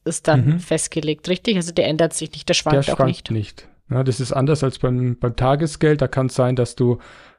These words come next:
Speaker 2: ein Tagesgeldkonto eröffnest für drei Prozent und das wird dann vielleicht mal ein paar Monate garantiert.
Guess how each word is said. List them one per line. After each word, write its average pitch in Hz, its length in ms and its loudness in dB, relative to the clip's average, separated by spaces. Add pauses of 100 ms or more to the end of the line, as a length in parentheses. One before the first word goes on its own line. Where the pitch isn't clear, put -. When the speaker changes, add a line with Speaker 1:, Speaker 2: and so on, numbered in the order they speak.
(180)
Speaker 2:
ein 117 80 -2
Tagesgeldkonto 123 680 0
eröffnest 131 680 0
für 131 460 2 (200)
drei 127 200 2
Prozent 143 560 0
und 120 480 0 (480)
das - 220 -2
wird 143 120 4
dann 135 100 4
vielleicht 131 420 2
mal 131 60 4
ein 120 80 2
paar 131 180 4
Monate 131 360 0
garantiert. 120 720 0